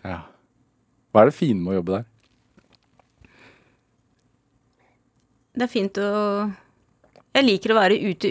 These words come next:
Speaker 2: uansett, liksom. Jeg synes det er fint. Det var på Alfaset mye jeg jobbet, så det er jo ikke liksom det mest romantiske stedet i byen. Det er mellom E seks og Riksvei fire og Strømsveien <laughs> og den der Østre Akervei. Det er liksom,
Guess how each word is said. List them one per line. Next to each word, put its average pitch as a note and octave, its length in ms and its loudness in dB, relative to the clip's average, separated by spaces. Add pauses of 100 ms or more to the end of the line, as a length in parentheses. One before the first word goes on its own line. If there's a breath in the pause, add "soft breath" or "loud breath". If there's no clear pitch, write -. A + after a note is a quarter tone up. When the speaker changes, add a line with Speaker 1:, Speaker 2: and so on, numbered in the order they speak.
Speaker 2:
uansett, G3 460 -2
liksom. D#4 260 2
Jeg B3 160 -4
synes B3 240 0
det A#3+ 80 2
er A#3+ 60 -4
fint. A3 260 -2
Det A#3+ 120 4
var A3 160 4
på A3+ 120 6
Alfaset G#3+ 640 2
mye A3+ 220 2
jeg F#3+ 180 0
jobbet, F#3 320 0
så F#3+ 160 -6
det G3 80 2
er F#3+ 80 2
jo F#3+ 80 -2
ikke B3 160 -4
liksom G#3+ 240 0
det F#3+ 120 -4
mest F#3 200 -6
romantiske F3+ 520 -6
stedet F3+ 200 -4
i F#3 60 -8
byen. A#3 160 2
Det G#3+ 80 0
er G3+ 80 0
mellom F#3 260 -2
E F#3 160 -2
seks - 320 -8
og E3+ 160 0
Riksvei F3 300 -4
fire F3 240 -2
og F3 260 0
Strømsveien F#3+ 1500 0
<laughs> C3+ 60 -2
og F#3 160 4
den F#3 140 0
der F3 160 4
Østre F3+ 340 0
Akervei. A3 320 2
Det G3+ 80 8
er G3 220 6
liksom, - 260 -10